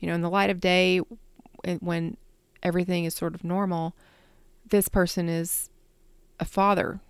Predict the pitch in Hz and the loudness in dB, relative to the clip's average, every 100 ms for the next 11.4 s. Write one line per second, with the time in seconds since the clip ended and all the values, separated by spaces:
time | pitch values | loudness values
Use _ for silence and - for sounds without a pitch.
0 | _ - - 170 175 165 - - - 50 | _ -16 -10 -2 0 0 -2 -6 -6 -6
1 | 208 - 190 170 - 185 170 170 165 - | -8 -10 -4 -4 -2 -2 0 0 -2 -2
2 | 175 170 - - 175 - - - 185 180 | -2 -2 -4 -4 -4 -4 -6 -2 0 0
3 | - 175 180 - - - - 156 - 175 | 0 0 0 -2 -2 -2 -4 -4 -2 -2
4 | 165 170 190 214 - 175 180 175 160 165 | -2 -2 0 0 0 -6 -2 0 0 -2
5 | - - 175 - 185 185 180 - - 180 | -8 -8 -8 -4 -2 -2 -4 -8 -4 -4
6 | - 160 _ _ - - - 185 190 180 | -2 -6 _ _ -20 -16 -6 -2 0 2
7 | 170 - _ - _ - - 180 180 180 | 0 -4 _ -20 _ -16 -4 0 0 0
8 | - 185 185 180 180 - - 180 175 170 | 0 0 2 0 0 -2 0 0 0 0
9 | 170 175 170 165 170 170 175 175 - 160 | -2 -2 -2 -2 -6 -6 -4 -4 -4 -6
10 | 170 165 - - 180 170 170 165 170 - | -6 -6 -6 -4 -4 -2 -4 -6 -6 0
11 | 180 226 277 - | 2 2 -2 -8